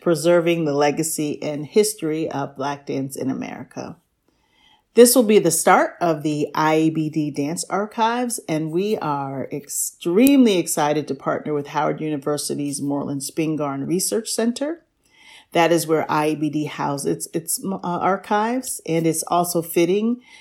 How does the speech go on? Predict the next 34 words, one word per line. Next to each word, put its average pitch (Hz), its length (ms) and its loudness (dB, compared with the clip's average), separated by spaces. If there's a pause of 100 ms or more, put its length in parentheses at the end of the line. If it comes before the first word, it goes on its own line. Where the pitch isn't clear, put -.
(180)
that 170 180 4
the - 120 -2
archive 156 600 0
would 147 160 0
live 160 560 2
there 151 340 2
and 160 240 0
be 147 140 0
a 143 80 0
power, - 460 -4 (140)
part 226 360 4
of 151 100 0
Howard 156 400 0
University's, 151 920 -4
uh, - 180 -6
digital 160 480 -2
library 180 460 -2
space, 233 560 -4 (520)
due 269 200 10
to 330 160 6
the 185 100 8
fact 165 420 2
that 160 360 4
the 147 320 0
first 202 480 4 (180)
dance 170 320 2
program 180 680 0
at 156 160 -2
a 156 40 0
historically 170 720 -2
Black 160 320 -4
college 170 420 -4
or 151 120 -4
university 160 800 -4